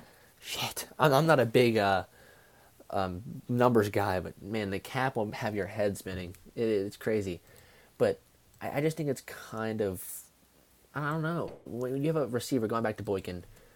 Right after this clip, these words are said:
who's having trouble remembering his routes, and then you see Will Fuller's on the, the trade block, Julio might be on the trade block. Like, how can you, I don't know. I, I just,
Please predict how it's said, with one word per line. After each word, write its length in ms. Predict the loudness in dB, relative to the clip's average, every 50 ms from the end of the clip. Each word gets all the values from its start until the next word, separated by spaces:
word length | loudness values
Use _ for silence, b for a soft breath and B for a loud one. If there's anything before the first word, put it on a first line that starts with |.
| b b b b _
who's 200 | -4 -2 -2 -2
having 220 | 0 -2 -2 -2 -2
trouble 560 | -2 -2 0 0 2 2 2 2 2 0 -2 -8 -16 -14 -10
remembering 400 | -6 -4 -4 -2 -2 -2 -2 -2
his 160 | -4 -4 -4
routes, 580 | 0 2 2 2 2 0 -2 -4 -6 -10 -10 -12 b b b _ _ _ B B B B
and 100 | -2 0
then 140 | 0 2 2
you 80 | 2 0
see 380 | 0 0 0 2 2 2 2
Will 240 | 4 6 6 6 6
Fuller's 400 | 4 2 4 4 4 4 4 2
on 120 | -2 -2
the, 120 | -2 -4 -4 -6 -8
the 80 | -8 -4
trade 280 | 0 2 2 2 4
block, 480 | 4 4 4 4 4 2 2 0 -2 -8 b b b b b b b b
Julio 320 | 4 6 6 6 6 4
might 200 | 4 2 0 0
be 200 | 0 0 0 0 -2 -4
on 80 | -4 -4
the 80 | -2
trade 240 | 0 2 2 2 4
block. 320 | 2 2 2 2 0 -2 -6 -14 -20 -12 -8
Like, 260 | -8 -8 -8 -8 -14
how 240 | -14 -6 -4 -4 -4
can 200 | -2 -2 -2 -2
you, 340 | 0 0 0 0 0 -2 -4 -8 -12
I 100 | -14 -12
don't 140 | -10 -8 -8
know. 240 | -6 -6 -6 -6 -6 -8 -12 -20 -20 _ -20 -20 -14 -8
I, 200 | -8 -4 -2 0
I 40 | 0
just, 180 | 0 -2 -4